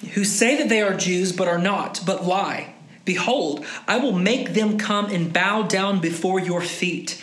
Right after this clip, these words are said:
and they will learn that I have loved you." Like many other churches, these Christians were experiencing persecution at the hands of both the Romans and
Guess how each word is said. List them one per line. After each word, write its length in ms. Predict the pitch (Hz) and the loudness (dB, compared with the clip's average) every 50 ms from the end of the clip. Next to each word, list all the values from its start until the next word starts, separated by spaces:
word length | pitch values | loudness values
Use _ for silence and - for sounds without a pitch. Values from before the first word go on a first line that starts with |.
| - - - - - - - - - - - | -14 -14 -12 -12 -12 -12 -12 -12 -12 -6 0
and 240 | - 180 175 175 165 | 0 2 2 2 2
they 160 | 180 202 226 | 4 4 4
will 240 | 269 262 269 247 196 | 4 4 2 2 2
learn 500 | 180 180 170 160 160 160 165 170 165 160 | 2 2 2 2 2 2 0 -2 -2 -2
that 360 | 165 165 160 156 160 - - | 0 0 0 0 -2 -2 -2
I 600 | 190 185 190 202 202 202 196 196 196 196 196 196 - | 0 0 2 2 0 0 0 0 0 -2 -4 -4 -6
have 340 | - 180 180 175 170 165 | -4 -2 -2 -2 -4 -4
loved 500 | 165 165 160 160 165 165 151 156 156 - | -4 -2 -2 -2 -2 -2 -4 -6 -6 -8
you." 380 | 160 156 139 139 - - - - - - - - - - - - - - - - - _ _ _ _ _ _ _ - _ _ - - - - - - - - - - - | -6 -4 -4 -6 -6 -8 -14 -18 -20 -20 -20 -20 -20 -20 -20 -20 -20 -20 -20 -20 -20 _ _ _ _ _ _ _ -20 _ _ -20 -20 -20 -18 -18 -16 -16 -18 -18 -10 -4
Like 180 | - 214 214 214 | -2 0 2 2
many 220 | 233 269 302 320 | 2 2 4 2
other 200 | 262 226 220 233 | 2 2 2 2
churches, 580 | 226 - - 208 190 185 - 196 180 170 170 160 | 0 0 0 -2 0 0 0 -2 -2 -2 -2 -2
these 260 | 165 202 226 220 220 | 0 0 0 0 0
Christians 520 | - - - 214 196 208 - 226 202 190 175 | -2 -2 -2 0 0 0 0 0 0 0 0
were 140 | 180 175 | -2 -2
experiencing 760 | 170 156 - - - - 180 180 180 180 175 175 - 170 165 165 | -2 -2 -4 -6 -4 -2 -2 0 0 -2 -2 -4 -4 -4 -4 -4
persecution 680 | - 170 165 - 175 - - 175 165 170 - - 151 | -6 -6 -6 -6 -6 -6 -4 -4 -4 -4 -4 -4 -4
at 120 | 156 160 - | -6 -6 -6
the 80 | 156 | -6
hands 340 | 151 160 160 160 151 151 - | -6 -4 -4 -4 -4 -4 -6
of 80 | 156 156 | -4 -4
both 240 | 165 160 151 156 | -2 -4 -4 -4
the 80 | - 156 | -6 -6
Romans 640 | 156 165 185 196 208 202 196 185 180 170 - - - - | -4 -4 -2 -2 0 0 0 -2 -2 -4 -6 -6 -6 -4
and 480 | 185 190 190 190 185 185 180 175 175 | -4 -2 -2 -2 -2 -2 -2 -2 -4